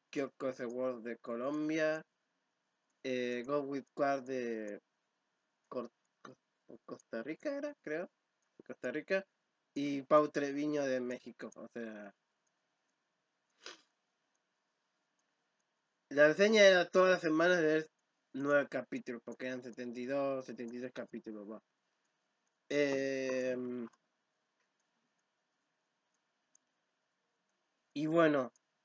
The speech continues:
la verdad que me gustó. Yo, yo lo escuché en formato audio porque yo quería leer Juego de Tronos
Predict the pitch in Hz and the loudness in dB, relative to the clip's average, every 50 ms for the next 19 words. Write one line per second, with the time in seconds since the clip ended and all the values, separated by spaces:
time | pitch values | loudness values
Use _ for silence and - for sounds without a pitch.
0 | _ _ _ _ _ _ _ _ _ _ _ _ _ _ _ _ _ _ _ _ | _ _ _ _ _ _ _ _ _ _ _ _ _ _ _ _ _ _ _ _
1 | _ _ _ _ _ _ _ - 135 139 139 131 131 131 131 127 139 151 190 - | _ _ _ _ _ _ _ -6 0 2 4 4 4 4 4 6 8 6 6 6
2 | _ - _ _ _ _ _ _ _ _ _ _ _ _ _ _ _ _ _ _ | _ -16 _ _ _ _ _ _ _ _ _ _ _ _ _ _ _ _ _ _
3 | _ - 156 139 135 135 131 131 131 131 135 131 127 - 147 135 127 - 160 175 | _ -6 -2 -2 0 0 0 0 0 0 0 -2 -2 -2 -2 -2 2 8 10 10
4 | 196 214 196 - - 170 175 180 180 170 - 160 151 170 156 156 156 156 151 - | 10 10 8 4 6 6 8 8 6 4 0 -2 -2 0 0 0 0 -2 0 2
5 | 151 147 143 139 139 131 120 113 127 120 127 131 - 160 170 180 196 - _ _ | 2 2 2 0 -2 -4 -6 -8 -8 -8 -8 -4 2 4 4 4 4 0 _ _
6 | _ _ - - 147 139 135 143 160 185 196 185 165 139 113 - _ _ _ _ | _ _ -2 0 2 2 4 4 4 6 6 6 4 4 2 -4 _ _ _ _
7 | - 143 139 139 135 - 147 143 139 135 131 131 - 147 135 135 131 127 123 | -6 0 0 0 0 0 0 2 2 2 2 0 -2 -2 -2 -2 -2 -4 -6